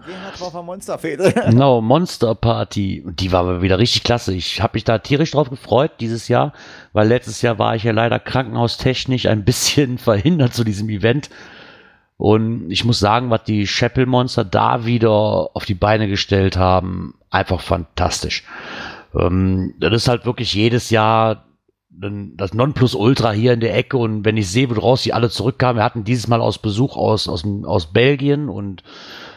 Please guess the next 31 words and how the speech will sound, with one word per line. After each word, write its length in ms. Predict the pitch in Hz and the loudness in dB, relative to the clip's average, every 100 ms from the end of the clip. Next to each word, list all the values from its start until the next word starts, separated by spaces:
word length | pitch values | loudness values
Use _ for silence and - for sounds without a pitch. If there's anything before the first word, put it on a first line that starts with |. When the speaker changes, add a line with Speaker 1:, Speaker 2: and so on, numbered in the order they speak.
| _ | _
Speaker 2:
ähm, 380 | - 98 98 101 | 0 2 2 0
aus 220 | 110 92 | -2 0
Köln 340 | - 139 175 190 | 2 4 2 0
sogar, 480 | 165 151 147 143 - - - _ - | -2 2 2 2 -4 -20 -20 _ -10
die 60 | 117 | -4
den 200 | 120 113 | 0 2
Weg 180 | 120 | 2
hier 140 | 117 104 | 0 0
auf 120 | 110 | 0
sich 160 | 113 - | -2 -6
genommen 360 | 113 107 107 | -4 -2 0
haben. 360 | 104 104 101 104 _ - - - - | 2 2 0 -6 _ -20 -20 -20 -14
Und 160 | - 101 | -4 0
was 140 | 107 | 0
ich 100 | 98 | 0
dieses 260 | 113 131 - | 2 2 2
Jahr 140 | 120 | 0
besonders 580 | 110 95 127 151 143 - - | 0 0 2 2 0 -4 -8
für 180 | - | -4
mich 320 | 107 113 147 - | -2 0 0 0
interessant 540 | 143 127 - 127 131 | -2 -2 0 0 0
fand, 300 | - 131 120 | -2 -2 -2
das 160 | 110 110 | -2 0
war 320 | 117 117 _ | 0 -2 _
dieses 260 | 120 151 131 | -2 -2 0
Jahr 80 | 131 | -2
das 160 | 120 | -2
erste 400 | - 143 160 - | 0 0 2 -2
Mal, 380 | 170 131 143 175 - - - _ _ | 0 2 2 0 -4 -16 -20 _ _
dass 260 | 113 113 - | -2 -2 -6
knapp 480 | - 131 143 - | -2 -2 -2 -8